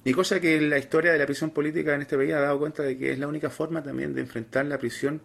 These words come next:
eh, de manera colectiva y de quienes de alguna manera también se, se reconocen dentro de un contexto similar,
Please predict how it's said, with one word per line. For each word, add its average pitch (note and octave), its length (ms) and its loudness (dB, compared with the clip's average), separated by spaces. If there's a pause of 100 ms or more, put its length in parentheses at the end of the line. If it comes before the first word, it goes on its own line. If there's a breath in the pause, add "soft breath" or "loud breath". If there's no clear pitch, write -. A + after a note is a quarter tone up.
(540 loud breath)
eh, G2 480 -2
de G#2 80 0
manera A#2+ 240 2
colectiva D3+ 680 2
y B2 80 -4
de A2+ 140 0
quienes B2+ 280 -2
de A#2 60 0
alguna C#3 260 0
manera D3 480 2 (460)
también A#2+ 360 -2
se, B2 300 -2
se A2 200 -4
reconocen A#2+ 600 -2
dentro A#2 320 -4
de A2+ 60 0
un A2+ 60 -2
contexto A#2 760 -4 (300 loud breath)
similar, B2 540 2